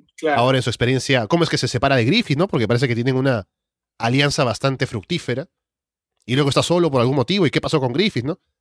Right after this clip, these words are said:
Speaker 2: Así que me gusta que estas preguntas te la planteen al inicio y luego vamos a ir viendo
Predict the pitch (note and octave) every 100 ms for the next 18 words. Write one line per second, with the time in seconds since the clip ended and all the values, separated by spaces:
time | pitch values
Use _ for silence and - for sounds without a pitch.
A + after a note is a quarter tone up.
0 | _ _ _ _ - E3 D#3 F#3+ F#3 F#3
1 | F3 C#3+ D#3 E3 D#3 C3 A2+ A#2 A2+ D3+
2 | C#3 D3 F#3+ - F#3+ - _ _ _ _
3 | _ - B2 C3+ C3 B2+ B2+ A#2 A#2+ A#2+
4 | B2+ B2 A2